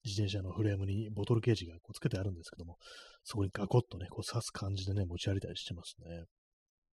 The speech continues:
まあ、一リットルだから、一リットル重量が増えるということになりまして、一リ-、一キロか、一キログラムね、こう、大体、こう、増えるということになるんで、まあ、ちょっと重くなっちゃうんですけども、まあ、それでもね、やっぱ水分取るぞって感じでね。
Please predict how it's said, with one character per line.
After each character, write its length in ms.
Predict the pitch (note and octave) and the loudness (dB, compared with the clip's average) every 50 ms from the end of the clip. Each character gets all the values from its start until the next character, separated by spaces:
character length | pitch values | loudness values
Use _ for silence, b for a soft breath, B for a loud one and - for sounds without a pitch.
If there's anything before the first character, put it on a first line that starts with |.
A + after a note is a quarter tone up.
| _ _ B B B B B B B _ - | _ _ B B B B B B B _ -4
ま 60 | G2+ | -4
あ、 20 | |
一 200 | F#2+ - - D#3 | -4 0 4 4
リ 100 | F3+ F3 | 4 6
ッ 40 | - | 6
ト 80 | - B2+ | 6 4
ル 60 | G2 | 6
だ 100 | G2 F2+ | 4 2
か 100 | F#2 F2+ | 0 -2
ら、 200 | F2+ F2 F2+ F#2 | -2 0 0 0
一 180 | F2+ - - | 0 2 4
リ 100 | C3 E3 | 4 4
ッ 40 | D#3+ | 6
ト 80 | - - | 4 2
ル 80 | C3+ | 2
重 240 | G#2 - A2+ G#2+ A2 | 4 4 8 8 10
量 100 | A#2 A2+ | 10 8
が 80 | G2+ F2+ | 8 6
増 180 | - G#2 G#2+ | 4 4 4
え 60 | G#2 F#2+ | 4 4
る 80 | F2 | 2
と 80 | - F#2 | -2 -4
い 40 | F#2 | -6
う 40 | |
こ 100 | - - | -4 -2
と 60 | F#2+ F#2 | -2 -2
に 60 | F#2 | 0
な 80 | F#2 | 0
り 60 | F#2+ F#2+ | 0 0
ま 120 | F#2+ F#2 | -2 -4
し 120 | - - | -6 -8
て、 220 | - - - - - _ _ _ _ | -8 -10 -12 -12 -14 _ _ _ _
一 220 | A2 - - B2+ | -4 -2 2 0
リ-、 120 | C3+ C#3 - _ | 0 0 2 _
一 180 | E3 - - - | 0 0 0 2
キ 120 | - - | 4 4
ロ 100 | B2+ G2 | 4 4
か、 160 | - - - - - | 4 0 -6 -4 -4
一 160 | A#2+ - - | -4 -4 -2
キ 120 | - - D3 | 2 4 6
ロ 100 | C#3+ C3+ | 6 6
グ 100 | B2+ A#2 | 6 6
ラ 100 | A2 F2 | 4 2
ム 140 | E2 D#2+ | 0 -6
ね、 140 | D#2 F2+ G2 - | -8 -10 -10 -12
こ 200 | - - E2+ - | -14 -14 -14 -16
う、 40 | - - - - | -16 -20 0 2
大 160 | G#2+ F#2+ F#2 | 2 2 4
体、 220 | - F2+ F2+ F2+ - _ _ - | 2 0 0 -2 -4 _ _ -6
こ 140 | - - - | -6 -4 4
う、 60 | - A2+ | 6 6
増 60 | A2+ | 6
え 40 | G2 | 6
る 100 | F#2+ - | 4 0
と 100 | - F#2 - G2 | -4 -6 -8 -8
い 20 | |
う 40 | - - | -8 -4
こ 140 | - A2 | -2 -2
と 60 | G#2 G2+ | 0 0
に 80 | F#2+ | 0
な 120 | G2 G#2+ A2 | 2 2 2
る 80 | G#2 | 2
ん 120 | F2+ E2+ E2 | 0 -4 -10
で、 160 | E2+ E2 - B B B B B B B B B B B B _ | -14 -14 -14 B B B B B B B B B B B B _
ま 80 | A2 G#2 | -2 0
あ、 20 | |
ち 60 | - | 2
ょ 20 | A#2+ | 2
っ 20 | |
と 60 | A2 | 4
重 140 | G2 A#2 A#2+ | 4 4 6
く 80 | - B2+ | 6 6
な 80 | A#2+ | 6
っ 40 | - - | 4 4
ち 80 | - F#2+ | -4 -10
ゃ 20 | E2+ | -10
う 20 | |
ん 40 | E2 | -10
で 80 | E2 | -12
す 100 | - - | -14 -12
け 80 | - - | -12 -12
ど 80 | E2+ E2 | -12 -10
も、 220 | E2 D#2+ D#2+ - - _ _ - | -12 -12 -12 -14 -16 _ _ -18
ま 80 | F2 D#2+ | -16 -14
あ、 40 | |
そ 100 | - - | -4 2
れ 40 | G#2 | 2
で 60 | G#2 | 2
も 100 | F2+ D#2+ | 2 2
ね、 60 | D#2+ - - - - - | -6 -14 -18 -16 -14 -14
や 60 | F2 | -14
っ 20 | |
ぱ 80 | - - | -10 -8
水 200 | - - A2 - | -2 -2 -2 -2
分 80 | F2 | -2
取 180 | F2 - G#2+ G2+ | 0 0 0 0
る 60 | F2 | 0
ぞ 80 | E2 - | -2 -6
っ 80 | - | -12
て 80 | - - | -16 -14
感 160 | - - E2+ D#2+ | -12 -12 -12 -12
じ 100 | E2 E2 | -12 -14
で 80 | D#2+ | -16
ね。 60 | - | -16